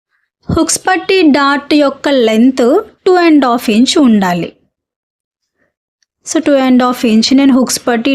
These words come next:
డార్ట్ మార్కింగ్ చేసుకుంటున్నాను. అలాగే మెయిన్ డార్ట్ లెంత్ టూ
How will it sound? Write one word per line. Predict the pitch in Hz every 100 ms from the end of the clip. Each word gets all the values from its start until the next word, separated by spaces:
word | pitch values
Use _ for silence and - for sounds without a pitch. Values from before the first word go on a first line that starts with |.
| 220
డార్ట్ | 208 208 202 - 220 330 440
మార్కింగ్ | 277 214 214 220 226
చేసుకుంటున్నాను. | 233 202 - 214 214 208 202 196 202 277 339 _ _ _ _ _ _ _ _
అలాగే | - 269 269 285 262 370 381 254
మెయిన్ | 233 240 302 330 262
డార్ట్ | 269 262 262 311
లెంత్ | 262 233 233 247 302 494 _ _ _ _ _ _ _
టూ | -